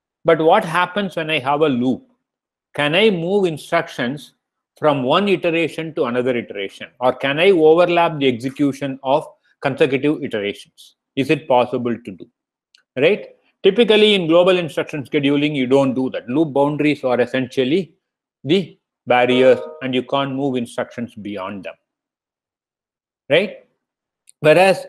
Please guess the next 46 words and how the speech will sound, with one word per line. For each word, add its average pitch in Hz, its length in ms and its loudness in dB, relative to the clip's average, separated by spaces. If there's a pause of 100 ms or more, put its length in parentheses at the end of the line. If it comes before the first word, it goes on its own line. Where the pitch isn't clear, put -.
(240)
in 143 140 -4
software 175 460 -2
pipelining 151 640 0
method, 123 520 2 (220)
you 135 220 -2
try 160 280 0
to 175 140 -2
do 143 280 0
that, 117 380 0 (100)
and 131 160 -2
you 131 80 2
try 143 240 0
to 143 160 -4
achieve 139 460 -2 (280)
a 120 80 -6
speed 139 300 -2
up, 135 180 0
or 117 220 0
you 135 120 -4
try 135 220 -2
to 135 160 0
achieve 127 320 0
a 117 80 4
throughput, 131 480 -2 (280)
which 131 120 -4
is 160 160 0
significantly 120 840 -6
faster. - 300 -14 (100)
Again, 147 220 0
I 143 120 4
will 151 140 4
not 185 260 2
go 156 160 6
into 151 540 0 (260)
the 131 140 0
exact 139 400 -2
software 139 340 2
pipelining 131 680 2
method 135 460 2
per 131 120 2
se, 139 240 -4
which - 280 -12
is 123 160 -6
much 117 240 -8
more 127 180 4
detailed, 110 600 0